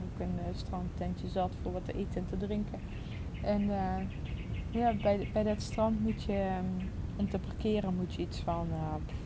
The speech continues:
ik heb geen idee, drieduizend betalen. Wat is dat omgerekend? Eh, of twintig cent, zeg maar. Zoiets. En, ehm, dus je moet elke keer kleingeld meenemen als je naar het strand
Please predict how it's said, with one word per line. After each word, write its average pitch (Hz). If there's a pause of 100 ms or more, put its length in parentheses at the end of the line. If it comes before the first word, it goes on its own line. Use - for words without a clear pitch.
(220)
ik -
heb -
geen 151
idee, 147
drieduizend 180
betalen. 180
Wat 175
is -
dat 180
omgerekend? 180 (760)
Eh, 185
of -
twintig 214
cent, 220
zeg 214
maar. 208 (920)
Zoiets. 202 (1400)
En, 208
ehm, 190 (640)
dus 226
je -
moet 214
elke 196
keer 196
kleingeld 165
meenemen 170
als 175
je 196
naar 196
het 196
strand 180